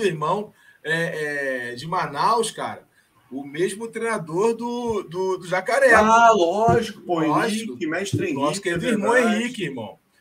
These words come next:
Speaker 2: Nosso querido
Speaker 1: Lógico,
Speaker 2: mestre
Speaker 1: pô.
Speaker 2: Henrique, que hoje é Gracie,
Speaker 1: Mestre
Speaker 2: é,
Speaker 1: Henrique.
Speaker 2: Gracie Barra.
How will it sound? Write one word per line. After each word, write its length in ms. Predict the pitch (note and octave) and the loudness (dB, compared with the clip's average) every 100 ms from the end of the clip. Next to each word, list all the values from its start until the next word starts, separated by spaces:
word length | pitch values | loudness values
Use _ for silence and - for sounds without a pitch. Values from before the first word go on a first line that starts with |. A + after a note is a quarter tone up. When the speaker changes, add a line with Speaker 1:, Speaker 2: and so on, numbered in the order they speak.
| _ A#2 | _ -8
Speaker 2:
Nosso 240 | A#2+ C3+ | -2 -2
querido 220 | E3 F3 | 0 -2
Speaker 1:
Lógico, 200 | G3+ E3 | -4 -2
Speaker 2:
mestre 340 | F3 E3+ A3+ G3+ | -2 -2 -4 -2
Speaker 1:
pô. 140 | E3 | -4
Speaker 2:
Henrique, 380 | G3+ G#3+ - - | -4 -8 -10 -14
que 120 | C3 | -6
hoje 240 | E3 F#3 | -4 -2
é 40 | E3+ | -4
Gracie, 340 | D#3+ F#3 - | -4 -4 -6
Speaker 1:
Mestre 220 | - C#3+ | -8 -6
Speaker 2:
é, 80 | C#3 | -4
Speaker 1:
Henrique. 140 | B2+ C3 | -4 -4
Speaker 2:
Gracie 240 | - - | -6 -6
Barra. 500 | - C3+ - B2 - | -6 -2 -2 -4 -10